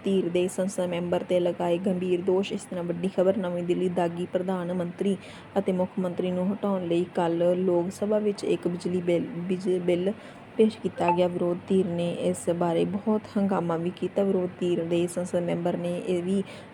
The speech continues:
ਬਿੱਲ ਨੂੰ ਕਾਪੀ ਪਾੜ ਕੇ ਗ੍ਰਹਿ ਮੰਤਰੀ 'ਤੇ ਸੁੱਟ ਦਿੱਤੀ ਅਤੇ ਜਿਸ ਤੋਂ ਬਾਅਦ ਸਦਨ ਵਿੱਚ ਹੰਗਾਮਾ ਹੋਇਆ ਤੇ ਹੁਣ ਸੰਸਦ ਮੈਂਬਰ ਕੰਗਣਾ ਰਣੌਤ ਨੇ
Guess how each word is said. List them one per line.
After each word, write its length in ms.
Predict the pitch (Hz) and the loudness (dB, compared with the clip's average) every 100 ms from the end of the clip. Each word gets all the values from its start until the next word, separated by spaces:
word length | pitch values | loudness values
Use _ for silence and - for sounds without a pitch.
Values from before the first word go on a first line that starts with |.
| - | 8
ਬਿੱਲ 260 | 196 208 202 | 10 10 8
ਨੂੰ 200 | 196 202 | 4 2
ਕਾਪੀ 360 | 208 202 - 196 | 0 0 2 0
ਪਾੜ 300 | - 190 185 185 | 2 2 2 -2
ਕੇ 240 | - 175 170 175 | -2 0 0 2
ਗ੍ਰਹਿ 220 | 190 160 | 2 2
ਮੰਤਰੀ 440 | 180 170 170 165 170 | 0 0 0 0 0
'ਤੇ 140 | 175 170 | 0 0
ਸੁੱਟ 380 | 175 202 185 - 214 | 2 2 2 0 -6
ਦਿੱਤੀ 360 | 175 - 185 | -4 -2 0
ਅਤੇ 180 | 185 180 | 2 2
ਜਿਸ 200 | 175 180 | 2 0
ਤੋਂ 180 | - 175 190 | 2 0 2
ਬਾਅਦ 340 | 180 175 180 175 | 0 2 2 0
ਸਦਨ 360 | - 196 175 | 0 -2 0
ਵਿੱਚ 240 | 170 175 - | -2 -4 -2
ਹੰਗਾਮਾ 360 | 202 196 185 175 190 | 0 2 0 0 0
ਹੋਇਆ 260 | 196 190 185 | 2 2 2
ਤੇ 160 | 190 196 | 0 0
ਹੁਣ 160 | 185 185 | -2 -2
ਸੰਸਦ 340 | 185 180 190 185 | -4 -4 -2 0
ਮੈਂਬਰ 300 | 170 170 175 | 0 0 0
ਕੰਗਣਾ 380 | 175 175 170 175 | 0 -2 0 0
ਰਣੌਤ 360 | 180 175 180 | 0 -2 0
ਨੇ 120 | 196 | 0